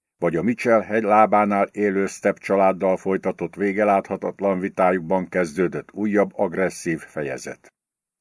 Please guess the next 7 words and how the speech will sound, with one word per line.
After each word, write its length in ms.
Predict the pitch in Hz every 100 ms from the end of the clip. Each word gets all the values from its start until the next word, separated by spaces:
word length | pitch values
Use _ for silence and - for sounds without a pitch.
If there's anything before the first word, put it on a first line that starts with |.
| _ _ _ _ _ _ _
Az 220 | - 87 -
efféle 540 | 135 131 135 127 123
rajtaütések 1000 | 123 123 120 120 113 117 117 - 117 -
inkább 400 | 110 - 113 104
csak 260 | - 107
bosszantóak 880 | 87 104 - 95 90 78 85 78 76
voltak, 680 | 87 101 107 101 95 87